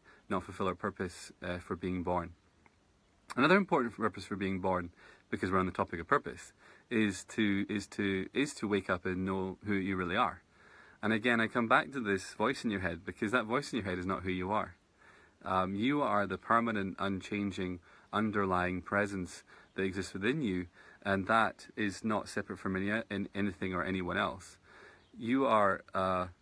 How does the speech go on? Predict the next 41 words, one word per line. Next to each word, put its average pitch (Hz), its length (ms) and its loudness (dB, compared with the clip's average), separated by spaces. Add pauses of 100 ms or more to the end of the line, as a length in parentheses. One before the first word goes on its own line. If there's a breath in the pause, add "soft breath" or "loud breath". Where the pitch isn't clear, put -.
(120)
unbounded 98 720 2 (200)
and 92 360 0
<laughs> - 40 -6
eternal 131 520 4 (300)
and 95 540 4
always 101 260 0
peaceful. - 440 -6 (540 loud breath)
It 117 100 2
might 117 100 8
not 101 160 2
feel 196 240 4
that 113 240 4
way, 98 300 0 (140)
you 107 80 -2
might 110 100 2
not 95 140 -2
believe 127 420 0
that, 85 260 0
but 104 80 -2
that's 107 160 0
because - 540 -4 (140)
you're 101 140 2
feeling 101 280 0
your 98 100 2
thinking 123 440 -2
and 92 120 -2
you're 95 160 2
in 95 80 0
your 92 100 0
mind, 101 360 0 (240)
and 92 500 0
you, 98 320 0 (500 loud breath)
uh, 95 160 4
believe 101 360 2
you 101 180 2
are 95 140 4
the 95 100 -2
voice 131 280 0
in 104 60 -6
your 90 100 -4
head, 87 200 -8